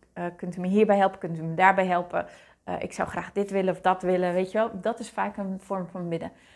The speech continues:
Maar hij zei, "Wat nou als bidden eens andersom is? Wat nou als bidden is dat jij zegt: 'Oké, hier ben ik, laat me maar zien hoe ik u kan helpen. Laat me maar zien wat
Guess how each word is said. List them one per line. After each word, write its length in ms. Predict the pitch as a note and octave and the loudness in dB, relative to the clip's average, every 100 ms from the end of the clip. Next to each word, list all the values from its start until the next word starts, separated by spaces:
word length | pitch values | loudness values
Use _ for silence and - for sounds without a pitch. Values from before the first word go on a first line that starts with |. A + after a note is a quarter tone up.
| - _ _ | -20 _ _
Maar 240 | F#3+ F3+ | -8 -2
hij 220 | F#3+ A#3+ C#4 | 4 4 4
zei, 440 | B3 G#3 G3+ G#3 - _ _ _ _ _ _ - | 0 0 0 0 -8 _ _ _ _ _ _ -4
"Wat 260 | F3 B3+ | 4 4
nou 280 | A#3+ G3 - | 4 0 -2
als 140 | F#3+ F#3 | -6 -8
bidden 400 | E3+ F#3+ G3 - | -4 -4 -4 -6
eens 300 | F#3 F#3 - | -6 -6 -8
andersom 540 | G3 F#3+ F3+ F#3+ F#3 D#3+ | -6 -2 -2 2 0 0
is? 180 | - | -4
Wat 180 | G3 F3+ | -4 -2
nou 240 | G#3 G3 - | 0 -2 -4
als 220 | F3+ - | -8 -4
bidden 440 | F3+ F#3+ F#3 F#3 - _ _ | -2 2 0 -2 -10 _ _
is 280 | - F#3+ F#3+ | -4 -2 -2
dat 180 | F#3+ F#3 | -6 -4
jij 120 | F#3 | -4
zegt: 300 | F3+ F#3 - - | -2 -4 -4 -2
'Oké, 500 | G#3 G3+ E3+ E3+ - _ _ _ - | -2 2 2 0 -6 _ _ _ 0
hier 240 | G#3+ A#3 | 4 6
ben 220 | A3+ A3 | 8 6
ik, 240 | G#3+ G#3+ - | 4 -2 -4
laat 280 | F#3 G#3 - | 2 2 2
me 80 | G#3+ | -2
maar 180 | G3+ | -2
zien 360 | G3+ G3 G3 G3 - _ _ _ _ | -4 -6 -6 -8 -14 _ _ _ _
hoe 260 | - G3+ F#3+ | 2 4 4
ik 180 | F#3+ - _ | 0 -10 _
u 180 | - B3+ | -2 -2
kan 220 | B3+ F3 | -2 -4
helpen. 380 | E3+ E3 E3 F#3 | -2 -2 -2 -2
Laat 240 | F#3 A3 A#3 | 2 2 2
me 80 | |
maar 200 | G#3 G3 | 0 0
zien 340 | F#3+ G3 G3 G3 | -4 -6 -6 -6
wat 220 | G3 F#3 | -6 -6